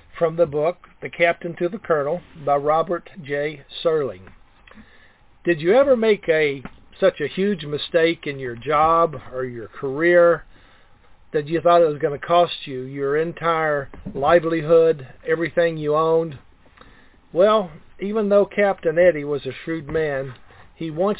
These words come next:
did such a thing. Let's, let's listen to how that turned out for Captain Eddie, though.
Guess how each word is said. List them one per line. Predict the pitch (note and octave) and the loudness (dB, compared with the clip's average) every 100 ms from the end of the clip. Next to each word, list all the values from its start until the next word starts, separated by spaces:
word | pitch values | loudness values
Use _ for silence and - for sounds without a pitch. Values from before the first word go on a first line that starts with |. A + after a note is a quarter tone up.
| E3 | 0
did | F#3+ D#3 | 2 2
such | - D3 D3+ | 0 -2 -4
a | |
thing. | C3 D3 B2 C3+ D3+ - - - - - | -6 -6 -6 -8 -14 -18 -20 -20 -20 -6
Let's, | F#3 C4 - - G#3 | 2 2 2 -8 0
let's | B3+ C4 - | 0 0 -4
listen | A#3+ B3+ G3 | 2 2 2
to | F3 D#3 | 0 2
how | F3 E3+ | 4 4
that | D#3 D#3 | 2 -2
turned | - E3+ D#3 | -2 -2 0
out | D#3 C#3 | -2 -4
for | C3+ | -8
Captain | - E3 D3 C#3 C3+ | -2 -2 -2 -8 -6
Eddie, | B2 A#2 | -6 -8
though. | G#2 G2 E2+ | -10 -12 -14